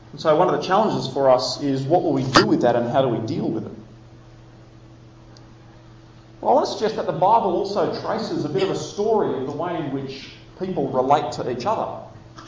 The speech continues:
and they relate to God. And so I'm gonna put up the names of some of the heroes of the Christian faith who, if you've ever been to Sunday school or if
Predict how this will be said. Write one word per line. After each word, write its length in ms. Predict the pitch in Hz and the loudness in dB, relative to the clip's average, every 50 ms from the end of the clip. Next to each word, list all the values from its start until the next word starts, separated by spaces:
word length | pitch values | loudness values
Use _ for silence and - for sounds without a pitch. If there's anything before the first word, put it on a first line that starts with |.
| - - - 147 | -20 -20 -16 -10
and 200 | 147 151 151 143 | -8 -6 -2 -2
they 60 | 139 | -2
relate 380 | 135 139 131 127 127 123 123 - 113 | -2 -2 -6 -6 -6 -8 -8 -10 -10
to 60 | 110 110 | -10 -8
God. 420 | 110 156 143 - - - - - - - - - - - - - - | -8 -6 -6 -6 -6 -8 -10 -14 -16 -18 -20 -20 -20 -20 -20 -18 -16
And 80 | 165 170 | -10 -4
so 80 | - 214 | -2 0
I'm 80 | 247 | 2
gonna 260 | 254 196 147 - - - | 2 0 0 -2 -6 -6
put 80 | 214 | -4
up 180 | 196 156 151 - | -4 -4 -4 -4
the 180 | 151 151 156 190 | -4 -2 -2 -2
names 160 | 202 190 - | -2 -2 -4
of 100 | 151 - | -4 -4
some 140 | - 196 170 | -6 -4 -4
of 120 | 165 160 | -4 -4
the 60 | 147 135 | -6 -8
heroes 760 | 131 233 311 381 302 196 - - - - - - - - - - - - - - - - | -6 -6 -2 2 2 2 2 0 -4 -6 -8 -12 -12 -12 -14 -14 -14 -14 -14 -14 -10 -4
of 160 | 180 175 - - | -2 -2 -2 -2
the 100 | - 147 | -4 -6
Christian 380 | - 185 180 - - 123 - - | -4 -6 -6 -6 -6 -8 -6 -2
faith 260 | 123 120 120 - - - - - - - - - - - - - - - | 0 0 0 -2 -2 -6 -8 -10 -12 -12 -14 -14 -18 -18 -20 -20 -14 2
who, 460 | 226 220 202 185 180 165 165 160 143 - - - - - - - - - | 6 8 8 8 8 6 4 -2 -6 -8 -10 -8 -8 -8 -8 -8 -10 -10
if 160 | 190 175 156 | -10 -10 -8
you've 120 | 160 156 202 | -4 -2 -2
ever 140 | 185 151 | 0 0
been 140 | 147 143 - | 0 0 0
to 40 | - | -2
Sunday 320 | - - 170 170 156 131 | -4 -4 -2 0 0 -2
school 340 | - - - - 147 135 131 | -2 -4 -8 -8 -8 -6 -4
or 160 | 131 127 127 | -4 -4 -4
if 60 | 120 | -6